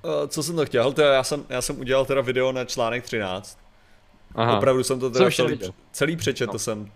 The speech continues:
Speaker 1: celý jsem to teda přečetl, jo.
Speaker 2: OK.
Speaker 1: A bylo to víceméně, jak jsem si myslel, no. Jakože... Jednak to jsou tři odstavce, to bylo první, co mě teda překvapilo, jakože
Speaker 2: OK.
Speaker 1: článek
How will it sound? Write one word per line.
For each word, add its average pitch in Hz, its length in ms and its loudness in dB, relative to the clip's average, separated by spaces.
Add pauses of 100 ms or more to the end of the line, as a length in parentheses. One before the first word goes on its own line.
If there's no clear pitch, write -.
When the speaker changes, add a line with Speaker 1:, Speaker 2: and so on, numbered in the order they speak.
(100)
Speaker 1:
celý 151 200 -2
jsem 143 160 -6
to 135 80 -8
teda 127 160 -4
přečetl, 104 400 -6
jo. 98 180 -4 (280)
Speaker 2:
OK. 113 200 -2 (760)
Speaker 1:
A 113 640 -2 (680)
bylo 135 200 2
to 175 120 0
víceméně, 170 460 0
jak 165 120 -2
jsem 165 160 -4
si 160 100 -4
myslel, 180 440 -6
no. 101 340 -4
Jakože... 131 840 0 (680)
Jednak 160 360 0
to 151 120 -6
jsou 170 160 0
tři 196 180 2
odstavce, 139 760 -2
to 123 100 -8
bylo 123 120 -2
první, 117 300 -8
co 120 100 -6
mě 117 120 -6
teda 117 160 0
překvapilo, 117 720 -4
jakože 107 280 -8
Speaker 2:
OK. 107 120 -8
Speaker 1:
článek 120 340 0